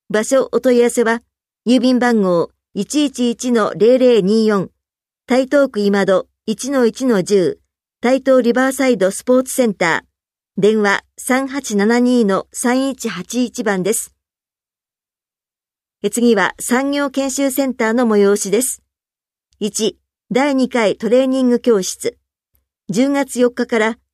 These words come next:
令和五年二月七日の火曜日、午後一時半から三時まで。全十五回です。トレーニングマシンは使いません。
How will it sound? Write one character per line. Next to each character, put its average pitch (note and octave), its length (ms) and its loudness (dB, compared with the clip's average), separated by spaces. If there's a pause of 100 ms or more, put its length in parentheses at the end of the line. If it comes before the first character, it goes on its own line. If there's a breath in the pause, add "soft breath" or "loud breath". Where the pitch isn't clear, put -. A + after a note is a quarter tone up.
(200)
令 C#4 220 4
和 A#3+ 140 2
五 G3+ 120 0
年 F#3 300 -2
二 F#3+ 140 0
月 B3+ 280 -2
七 A#3 220 0
日 A3+ 120 -2
の G#3 160 0
火 A3 160 -6
曜 B3 280 4
日、 F3 200 -4 (400)
午 C4 120 0
後 B3+ 140 2
一 A#3 160 -4
時 C4 80 -2
半 B3+ 220 -2
か G3+ 120 -4
ら G3 80 -2
三 A3+ 260 0
時 F#3+ 100 0
ま F3+ 120 -2
で。 - 160 -2 (540)
全 A3 340 0
十 B3 240 0
五 A3 100 2
回 F3+ 200 -2
で G3+ 100 0
す。 - 160 -6 (600)
ト A3+ 80 2
レ C4+ 100 4
ー C#4+ 60 0
ニ C#4+ 140 -2
ン C#4 60 -2
グ C4+ 60 -2
マ C4 140 -2
シ C4+ 180 -6
ン B3+ 60 0
は G#3+ 100 0
使 - 220 -6
い A3 80 0
ま G#3 100 -2
せ G3+ 160 -2
ん。 - 80 -12